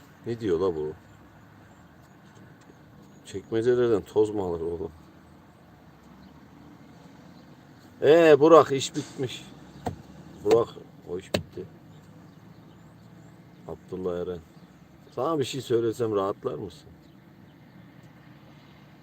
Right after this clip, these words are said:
Çaykara Ataköy. Hayır. Eğridere kardeşim.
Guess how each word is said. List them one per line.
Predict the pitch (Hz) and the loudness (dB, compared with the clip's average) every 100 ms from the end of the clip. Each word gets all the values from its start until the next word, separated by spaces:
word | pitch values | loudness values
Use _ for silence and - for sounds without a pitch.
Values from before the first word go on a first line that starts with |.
| - - - - - - - - - - - - - - - - - - - - | -20 -20 -20 -20 -20 -20 -20 -20 -20 -20 -20 -20 -20 -20 -20 -20 -20 -20 -20 -20
Çaykara | - 98 101 113 110 | -6 -2 2 4 4
Ataköy. | - 110 101 | 2 0 0
Hayır. | 90 110 101 - - - 85 - | 4 6 6 2 -18 -20 -12 0
Eğridere | 113 117 113 101 87 85 | 4 6 6 4 2 -4
kardeşim. | 82 - - - | -10 -14 -18 -20